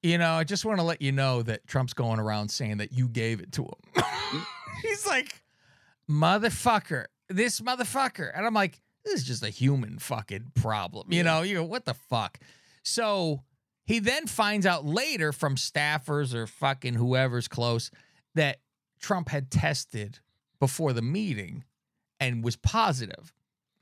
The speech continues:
Speaker 1: And he's like the guy with the fucking aids at the party. "I ain't fucking saying anything. Fuck this.
Speaker 2: Mm.
Speaker 1: Why would I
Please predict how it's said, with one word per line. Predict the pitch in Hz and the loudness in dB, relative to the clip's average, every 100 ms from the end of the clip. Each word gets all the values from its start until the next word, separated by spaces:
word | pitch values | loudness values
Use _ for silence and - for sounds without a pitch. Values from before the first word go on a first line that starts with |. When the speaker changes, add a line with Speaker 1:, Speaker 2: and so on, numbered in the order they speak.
| _ - | _ 0
Speaker 1:
And | 143 | 4
he's | 135 247 220 | 4 4 4
like | 202 - | 4 4
the | 170 | 2
guy | 170 160 | 4 4
with | 147 135 | 2 -2
the | |
fucking | 127 151 135 131 | 0 0 0 0
aids | 170 151 139 | 2 2 2
at | 127 | -2
the | - | 4
party. | 143 131 117 95 - _ - _ _ _ | 6 6 4 -2 -12 _ -18 _ _ _
"I | 123 175 | 0 2
ain't | 208 127 | 0 0
fucking | 127 113 | -2 -2
saying | - 127 | 0 2
anything. | 120 120 117 139 | 4 2 2 0
Fuck | - 175 180 - | 0 0 0 2
this. | 202 123 107 | 2 2 -2
Speaker 2:
Mm. | 98 - | -4 -2
Speaker 1:
Why | 143 202 | 2 4
would | 202 | 4
I | 180 | 4